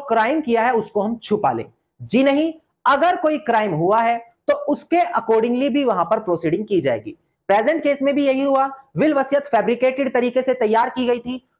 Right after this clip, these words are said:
तो ऑनरेबल कर्नाटका हाई कोर्ट ने बोला कि देखो भाई, विल वसीयत जेन्युइन है या नहीं है वो हमारा सिविल कोर्ट तय करेगा, पर अगर वहां पर कोई फैब्रिकेटिंग यानी कि फर्जी दस्तावेज तैयार हुए हैं, विल वसीयत फर्जी तरीके से तैयार की गई है,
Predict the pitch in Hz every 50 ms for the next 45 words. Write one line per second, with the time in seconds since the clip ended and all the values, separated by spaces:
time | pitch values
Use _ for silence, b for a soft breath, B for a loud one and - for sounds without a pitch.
0 | _ - 262 262 - 247 247 240 240 254 - 311 320 311 233 214 208 208 208 214
1 | 214 - 320 294 247 - - 175 160 160 147 131 127 127 139 160 202 - 185 165
2 | 170 170 214 208 208 220 214 - _ _ _ _ _ - 131 165 277 339 330 302
3 | 285 294 294 311 311 311 208 151 160 214 220 226 254 269 247 196 156 170 202 247
4 | 302 349 359 - - - _ _ _ - 156 208 302 311 277 247 220 214 190 151
5 | 135 - - _ _ _ - 180 285 359 339 311 311 330 381 339 - - 339 359
6 | 403 339 277 247 - - 160 147 - 127 117 104 - - _ _ _ _ _ _
7 | _ - 302 311 311 302 302 370 381 320 277 240 240 240 240 254 254 254 277 294
8 | 285 - - 214 - 156 214 247 226 233 220 220 254 247 233 214 208 220 214 262
9 | 240 - 220 208 170 208 269 254 180 196 196 - 214 208 214 226 226 - - 170
10 | 165 170 180 190 190 180 175 190 202 196 220 226 180 196 196 196 196 196 202 196
11 | - - 170 156 165 247 226 196 170 165 175 175 175 175 - 151 147 151 156 160
12 | 156 - 196 190 214 226 226 240